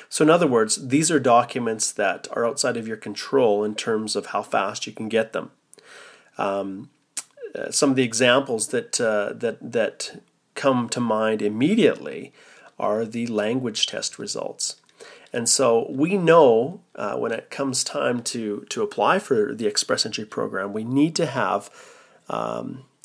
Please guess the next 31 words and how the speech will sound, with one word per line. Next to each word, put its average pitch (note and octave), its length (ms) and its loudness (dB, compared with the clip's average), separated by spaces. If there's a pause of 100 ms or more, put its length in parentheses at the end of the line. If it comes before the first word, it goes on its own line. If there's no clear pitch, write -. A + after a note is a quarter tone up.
our A#2+ 160 -4
language, A#2+ 600 0
our G#2 80 0
English B2 360 -4
language A#2 760 -4 (260)
capabilities G#2+ 760 -4
assessed. - 600 0 (420)
The C#3 60 -6
government D3+ 460 4
has B2 120 -2
sanctioned A#2+ 720 -2
on A#2 200 -8
the A2+ 80 -8
English F#3+ 480 -2
side F2+ 360 -4 (180)
two, G#3 500 2 (220)
um, A2 540 -8 (540)
two F3+ 180 -2
organizations B2+ 840 2
to - 120 -4
administer A2 500 -2
these G#2+ 200 -6
tests. - 420 -2 (420)
The C3 80 -6
first D#3+ 300 0
is C3+ 80 -4
the C3 80 2
Canadian C3 480 0
English D#3+ 640 0
Language C3 540 2
Proficiency C3+ 840 -4